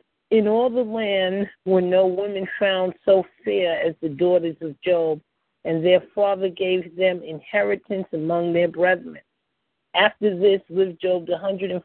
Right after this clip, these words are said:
forty years. He saw sons and grandsons even for generations.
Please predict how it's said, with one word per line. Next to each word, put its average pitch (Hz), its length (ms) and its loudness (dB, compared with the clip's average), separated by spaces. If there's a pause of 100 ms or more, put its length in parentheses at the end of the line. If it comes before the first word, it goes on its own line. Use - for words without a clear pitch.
forty 175 260 2
years. 185 340 -2 (460)
He 185 160 -18
saw 185 120 2 (180)
sons 196 320 -4
and - 400 -8
grandsons 185 680 -2 (180)
even 185 420 0
for 170 200 4
generations. 165 840 -4